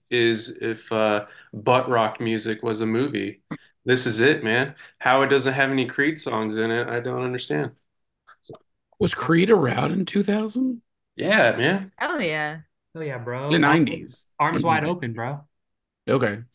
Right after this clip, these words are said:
Speaker 3: <laughs>
Speaker 2: Well,
Speaker 3: Higher, bro.
Speaker 2: um, so why do you think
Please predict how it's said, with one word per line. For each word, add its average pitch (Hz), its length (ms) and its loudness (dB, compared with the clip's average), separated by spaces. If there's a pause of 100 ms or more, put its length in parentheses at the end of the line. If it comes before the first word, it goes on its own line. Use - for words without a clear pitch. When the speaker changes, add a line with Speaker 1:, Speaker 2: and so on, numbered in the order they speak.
(500)
Speaker 3:
<laughs> 196 420 -8
Speaker 2:
Well, 117 400 0 (160)
Speaker 3:
Higher, 226 320 2
bro. 208 460 2 (680)
Speaker 2:
um, 180 640 6 (220)
so 190 760 4
why 185 540 6
do 196 160 -2
you 185 200 0
think 156 680 2